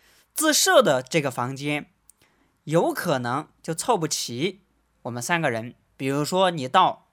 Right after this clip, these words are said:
某张桌子坐下，那么这个时候呢，你的朋友没有来，别人来了，对吧？那你呢，就没有办法跟你想要玩游戏的人来进行游戏了。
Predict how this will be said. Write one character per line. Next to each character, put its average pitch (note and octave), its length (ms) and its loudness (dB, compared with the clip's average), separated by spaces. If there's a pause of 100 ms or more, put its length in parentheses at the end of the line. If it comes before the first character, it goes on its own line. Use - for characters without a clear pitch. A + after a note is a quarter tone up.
某 B2+ 240 -6
张 D#3 160 -4
桌 F3 160 0
子 D3+ 220 -8 (400)
坐 G#3 160 4
下， C#3+ 300 2 (200)
那 D3 80 -6
么 D#3 80 -4
这 G3 120 2
个 D3+ 100 0
时 C#3+ 120 -6
候 C#3 140 -2
呢， C3 220 -6 (280)
你 C3+ 120 -8
的 C3 80 0
朋 C#3 200 -2
友 F#3+ 120 0
没 E3+ 80 2
有 D#3 120 2
来， B2 420 0 (280)
别 C#3 160 0
人 A#3+ 160 0
来 A#2+ 160 -2
了， - 220 -4 (640)
对 A3 100 2
吧？ G#3+ 240 2 (320)
那 G#3 100 2
你 E3 160 -2
呢， D#3 100 -2
就 F#3 140 -2
没 G3 140 2
有 B3 100 2
办 F#3 140 2
法 C3 120 -2
跟 F3+ 240 -2
你 E3 140 -4
想 A#2+ 180 -4
要 C#3 140 0
玩 C3 180 0
游 C3 120 -4
戏 D#3 100 -10
的 B2+ 140 -4
人 A2+ 120 -8
来 A2+ 340 -10 (300)
进 C#3+ 140 -8
行 C3 140 -8
游 A#2+ 160 -8
戏 E3 180 -2
了。 B2 160 -8